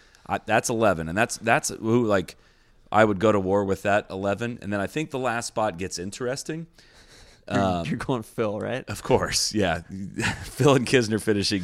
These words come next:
Speaker 1: D F L. I, yeah, no one really coming in the, in the, in the messages this week saying how, uh, how hot Kiz and, and Phil. It's weird. Once
Speaker 2: You know
Speaker 1: Kiz
Speaker 2: what? It's a ba-, it's a bad venue for him. Yeah, guess what? So is Whistling
Speaker 1: That's the
Speaker 2: Straits.
Speaker 1: point. As soon as they went back to the, the Bomber Paradises, Kiz, uh,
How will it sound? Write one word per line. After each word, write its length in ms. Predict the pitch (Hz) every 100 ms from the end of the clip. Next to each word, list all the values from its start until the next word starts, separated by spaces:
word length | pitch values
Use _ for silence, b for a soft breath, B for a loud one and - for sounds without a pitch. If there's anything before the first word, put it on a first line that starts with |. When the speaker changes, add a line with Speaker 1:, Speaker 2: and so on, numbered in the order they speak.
| 87
Speaker 1:
D 180 | 104 113
F 160 | 101 -
L. 140 | 92
I, 180 | 120 180 - B B
yeah, 140 | 180 214
no 200 | 170 226
one 360 | 311 302 214 170 202
really 220 | 226 220
coming 280 | 202 220 233
in 100 | 226
the, 200 | - -
in 80 | 185
the, 160 | 180
in 80 | 190
the 60 | 196
messages 420 | 208 214 165 127
this 200 | 123 117
week 200 | 113 104
saying 340 | 110 120 117 117
how, 240 | 123 123
uh, 200 | 117 104
how 180 | 113 123
hot 280 | 117 123 -
Kiz 320 | 123 123 98
and, 160 | 104 95 B B B
and 120 | - 98
Phil. 140 | 127
It's 140 | 117 135
weird. 220 | 196 160
Once 160 | 165
Speaker 2:
You 60 | 196
know 80 | 196
Speaker 1:
Kiz 20 | 196
Speaker 2:
what? 160 | 196
It's 180 | 170 -
a 80 | 160
ba-, 360 | 101 151 139
it's 180 | 147 -
a 60 | 143
bad 360 | 123 156 160
venue 260 | 135 156 147
for 180 | 127 123
him. 100 | 101
Yeah, 280 | 139 180 117 -
guess 240 | 143 143 151
what? 220 | 156 -
So 260 | - 156
is 160 | 143 175
Whistling 320 | 131 - 123
Speaker 1:
That's 380 | - 101 110 135
the 60 | 185
Speaker 2:
Straits. 240 | 117 98
Speaker 1:
point. 420 | 117 117 95 90
As 140 | 104 101
soon 200 | 120 120
as 100 | 113
they 100 | 117
went 180 | 110 85
back 260 | 98 98
to 100 | -
the, 240 | 87 92 90
the 160 | 82
Bomber 440 | 82 - 90 92 87
Paradises, 720 | 95 87 85 80 78 76 73
Kiz, 380 | - 87 78 76
uh, 300 | 80 73